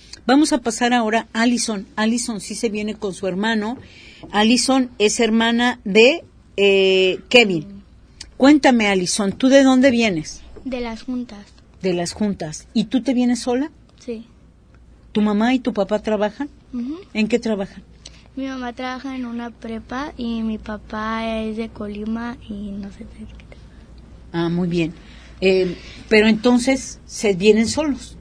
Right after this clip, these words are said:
Speaker 2: Sí.
Speaker 1: Tú vienes con tu hermano, tú lo cuidas, es la
Speaker 2: Ujú.
Speaker 1: responsable. ¿Qué edad tienes?
Speaker 2: Doce.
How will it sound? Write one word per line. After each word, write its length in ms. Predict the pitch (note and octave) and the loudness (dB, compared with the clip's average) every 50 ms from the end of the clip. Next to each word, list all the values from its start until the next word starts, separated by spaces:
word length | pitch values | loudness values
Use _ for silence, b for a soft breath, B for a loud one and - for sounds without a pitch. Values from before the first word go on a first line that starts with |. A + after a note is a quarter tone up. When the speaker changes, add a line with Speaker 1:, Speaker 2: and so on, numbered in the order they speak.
| - | -20
Speaker 2:
Sí. 300 | - - - A#3+ A3+ A3 - - - - | -14 -6 -4 -4 -4 -6 -10 -18 -8 2
Speaker 1:
Tú 160 | - B3 C4 | 4 4 6
vienes 340 | A3+ A#3+ B3 A#3+ A#3+ A#3+ A#3+ | 6 6 4 4 4 2 0
con 180 | - A3 F#3+ F#3 | -2 -4 -2 0
tu 80 | G3+ | -2
hermano, 400 | F#3 E3+ F#3 F#3 F3+ E3 D3+ D3 - - | -2 0 0 0 -2 -2 -4 -8 -10 -4
tú 120 | - G#3 | 0 2
lo 160 | A3 A3+ A3+ | 2 2 2
cuidas, 380 | A3 G#3+ G3 E3+ C#3+ C3+ - - | 0 -4 -4 -4 -4 -6 -2 -2
es 100 | G3+ G3+ | 0 2
la 80 | G#3+ - | 4 2
Speaker 2:
Ujú. 100 | C4 B3+ | 2 2
Speaker 1:
responsable. 680 | - - - - E3+ E3 D#3+ - G3 F#3 F3+ F3+ E3+ | 2 0 -2 -4 -4 -6 -2 -2 -2 -2 -2 -4 -4
¿Qué 100 | - G#3+ | -2 -2
edad 160 | G#3+ A#3 A#3 A3 | -2 -2 -4 -4
tienes? 400 | - A3 G3 F3 D#3+ E3 - - - - - - | -2 -2 -2 -2 -4 -8 -12 -16 -20 -20 -14 -10
Speaker 2:
Doce. 440 | B3 A#3 A#3+ A#3+ A#3 - A#3 A3 | -8 -6 -6 -6 -8 -10 -12 -12